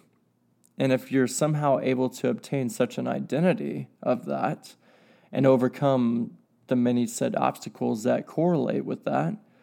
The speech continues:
I have an immense amount of respect for you. You know, I guess what I'm, mi-, uh, you know, what I'm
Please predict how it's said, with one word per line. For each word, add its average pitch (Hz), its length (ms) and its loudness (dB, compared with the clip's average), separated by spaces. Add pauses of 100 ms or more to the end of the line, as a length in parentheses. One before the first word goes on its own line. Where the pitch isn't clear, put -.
(480)
I 120 260 4
have 123 580 4 (1500)
an 139 100 2
immense 135 640 4
amount 127 300 2
of 117 80 0
respect 127 420 -2
for - 220 -4
you. 123 320 -2 (800)
You 139 140 2
know, 135 160 4
I 135 80 6
guess 180 340 2
what 160 140 6
I'm, 120 260 2
mi-, 123 60 2
uh, 107 260 -2
you 113 220 2
know, 127 180 0
what 127 220 2
I'm 123 120 2